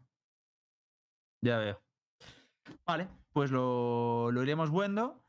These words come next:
Ya, ya, ya, ya he visto el, bueno, ¿queréis comentar un poco también el tuit de David P antes de despedirnos con el tema de N A superior a,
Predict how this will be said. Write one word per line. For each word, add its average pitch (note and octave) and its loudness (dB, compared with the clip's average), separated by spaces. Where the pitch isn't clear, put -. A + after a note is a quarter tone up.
Ya, D3 2
ya, D3+ 0
ya, D#3 2
ya D#3+ 2
he E3+ 2
visto F3+ 2
el, B2+ 2
bueno, D#3 2
¿queréis D#3+ 0
comentar F#3 2
un F3+ 2
poco F3+ 2
también F3 2
el E3 0
tuit E3+ 2
de D#3 0
David D3+ 2
P F#3 2
antes D#3 0
de D#3 2
despedirnos D3+ 0
con C#3 2
el C3+ 0
tema D3 2
de C#3+ 0
N F3+ 2
A F3 0
superior D#3+ 2
a, D3 2